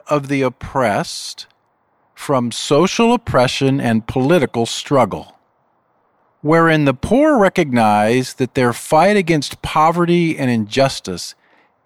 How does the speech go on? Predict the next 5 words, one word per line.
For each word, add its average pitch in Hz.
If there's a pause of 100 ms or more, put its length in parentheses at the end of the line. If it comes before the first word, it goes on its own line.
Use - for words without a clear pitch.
is 170
the 165
gospel 110
of 104
Christ. -